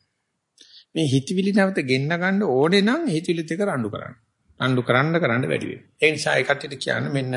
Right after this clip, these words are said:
මේ ඉස්සරලා තියෙනවා. කැමති වෙලාවක ඇවිල්ලා තේ ටිකක් බීලා ඵලයන්. කැමති වෙලාවක ඇවිල්ලා ඔය කැවිලි තියෙනවා කාලා ඵලයන් කියලා මේ ඉස්සරලා තිබ්බාම එන්නෙම නැහැ. ඒකට ඉස්සෙල්ලා දැනගන්න ඕනේ හිතන දේ සහ හිතෙන දේ සියයට අනූවකට වැඩිය අපේ හිත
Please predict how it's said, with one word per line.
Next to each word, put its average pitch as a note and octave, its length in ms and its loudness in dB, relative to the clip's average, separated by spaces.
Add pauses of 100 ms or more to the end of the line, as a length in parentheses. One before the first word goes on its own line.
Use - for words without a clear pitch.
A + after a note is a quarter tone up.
(280)
මේ A#2 220 0
ඉස්සරලා C#3+ 420 2
තියෙනවා. G#2 340 -10
කැමති C3 360 -4
වෙලාවක C3 280 0
ඇවිල්ලා B2 260 -2
තේ C3 140 -2
ටිකක් A#2 240 -4
බීලා G#2+ 200 -8
ඵලයන්. - 280 -10 (640)
කැමති B2 260 0
වෙලාවක A#2+ 300 4
ඇවිල්ලා A#2+ 340 0 (420)
ඔය C3 100 0
කැවිලි B2+ 340 4
තියෙනවා A#2 280 0
කාලා B2+ 280 2
ඵලයන් A#2+ 280 -6
කියලා G2+ 220 -10
මේ A#2+ 120 0
ඉස්සරලා F#3 320 2
තිබ්බාම D3 380 0
එන්නෙම F#3 300 -2
නැහැ. - 240 -12 (1500)
ඒකට C3+ 220 2
ඉස්සෙල්ලා G3 380 2
දැනගන්න C3 400 0
ඕනේ E3 180 0
හිතන D3 440 2
දේ D#3 180 4
සහ C#3+ 260 0
හිතෙන B2 420 -2
දේ G2 220 0 (460)
සියයට C#3+ 300 2
අනූවකට D#3+ 560 2
වැඩිය G2+ 380 0 (360)
අපේ A#2+ 280 0
හිත A#2 260 -2